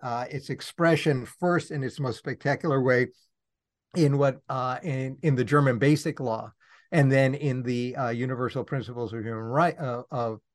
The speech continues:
uh, Human Rights, which is you ground all of this on the autonomy of an individual. But what happens if, in fact, societies are now arising, or political units are now arising,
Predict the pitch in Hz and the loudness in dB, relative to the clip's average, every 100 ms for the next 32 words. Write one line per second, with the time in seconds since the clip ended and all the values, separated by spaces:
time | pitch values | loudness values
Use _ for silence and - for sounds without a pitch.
0 | - 123 98 135 113 156 170 160 - _ | -12 -10 -8 -8 0 4 4 2 -2 _
1 | _ - 196 170 165 170 147 - _ 175 | _ -8 0 0 2 0 0 -4 _ 2
2 | 147 151 190 220 220 185 175 156 147 139 | 2 4 4 4 2 2 0 0 0 -2
3 | - _ _ 175 165 147 135 127 123 - | -6 _ _ -2 0 0 -2 -4 -6 -12
4 | - 208 208 202 190 185 170 - 170 156 | -4 4 4 4 0 -2 -4 -4 0 2
5 | 147 143 _ - 139 127 120 117 110 - | 2 0 _ -6 -2 0 0 -2 -4 -10
6 | _ _ _ _ _ _ _ _ _ - | _ _ _ _ _ _ _ _ _ -2
7 | 135 135 214 247 190 165 - 127 135 _ | 2 6 6 6 4 4 0 -8 -10 _
8 | - _ 160 143 190 165 - 147 117 113 | -20 _ 4 4 4 -2 2 4 4 2
9 | _ _ _ _ - 151 - 147 151 165 | _ _ _ _ -6 -6 0 2 4 2
10 | 165 151 156 135 135 143 135 127 127 117 | 0 -2 -4 -2 0 0 2 2 2 0
11 | 110 113 127 196 123 - 117 127 127 131 | -6 -10 -10 -6 -4 0 2 4 4 2
12 | 120 147 175 160 160 135 131 127 127 120 | 4 4 4 2 -2 -2 -2 0 0 0
13 | 123 117 - 123 120 | 0 -2 -8 -10 -10